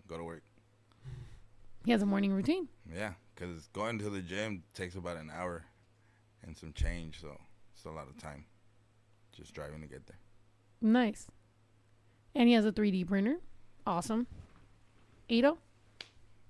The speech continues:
Speaker 2: has a dog and a Tesla. I have a dog and a Tesla. One of our goats is in heat. That's fucking disgusting. How about that? Gross.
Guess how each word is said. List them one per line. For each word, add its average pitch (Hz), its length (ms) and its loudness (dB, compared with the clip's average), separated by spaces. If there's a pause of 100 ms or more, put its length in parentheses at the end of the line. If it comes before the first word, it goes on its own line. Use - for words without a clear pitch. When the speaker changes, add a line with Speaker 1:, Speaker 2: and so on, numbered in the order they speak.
Speaker 2:
has 196 180 4
a 180 60 0
dog 170 340 2 (1600)
and 196 180 2
a 185 40 4
Tesla. 226 500 0 (1400)
I 220 240 10
have 160 200 -2
a 156 40 -6
dog 156 260 0
and 185 100 2
a 190 40 0
Tesla. 226 460 0 (680)
One 247 140 10
of 247 60 4
our 202 100 6
goats 233 380 6
is 196 100 2
in 196 100 4
heat. 196 300 4
That's 240 200 4
fucking 202 320 0
disgusting. 202 600 0
How 254 80 0
about 208 160 2
that? 208 260 4 (2250)
Gross. 190 520 0